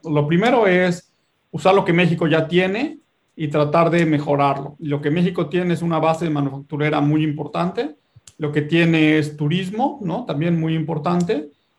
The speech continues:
Eh, y tenemos ventajas comparativas en las dos, ¿no? En el, en el caso de manufactura tenemos mano de obra barata respecto a Canadá y Estados Unidos,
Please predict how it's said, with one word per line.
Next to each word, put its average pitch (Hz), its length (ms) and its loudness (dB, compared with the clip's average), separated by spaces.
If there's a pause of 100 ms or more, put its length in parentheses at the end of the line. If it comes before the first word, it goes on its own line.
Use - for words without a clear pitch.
Eh, 156 380 0
y 175 120 -2
tenemos 220 340 2
ventajas 220 400 2
comparativas 196 520 -2
en 202 80 -4
las 196 160 -4
dos, 226 320 -6
¿no? - 340 -6
En 147 260 4
el, 143 100 4
en 147 240 2
el 147 140 0
caso 180 240 2
de 190 80 2
manufactura 175 600 0
tenemos 165 320 -4
mano 160 220 -4
de 156 80 -4
obra 160 160 -2
barata 180 440 -2
respecto 147 360 -8
a 147 60 -6
Canadá 151 340 2
y 160 80 0
Estados 160 380 -6
Unidos, 190 400 -4